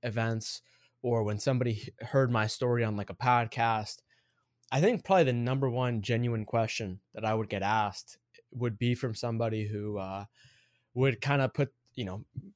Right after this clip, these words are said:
put themselves in the bucket of maybe being a little bit too introverted or being super shy or maybe even having social anxiety,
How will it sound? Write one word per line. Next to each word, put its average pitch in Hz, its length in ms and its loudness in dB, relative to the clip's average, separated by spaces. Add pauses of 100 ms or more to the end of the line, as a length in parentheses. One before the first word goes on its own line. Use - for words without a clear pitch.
(180)
put 151 200 2
themselves 135 440 4
in 117 80 0
the 113 60 0
bucket 113 480 0
of 107 240 -2
maybe 123 180 4
being 117 240 2
a 110 60 0
little 120 180 2
bit 113 180 0
too 127 240 2
introverted 117 640 -2 (340)
or 110 140 -2
being 113 280 0
super 120 340 -2
shy 117 360 4
or 113 100 0
maybe 120 260 2
even 113 160 0
having 107 380 0
social 117 340 -4
anxiety, 104 680 0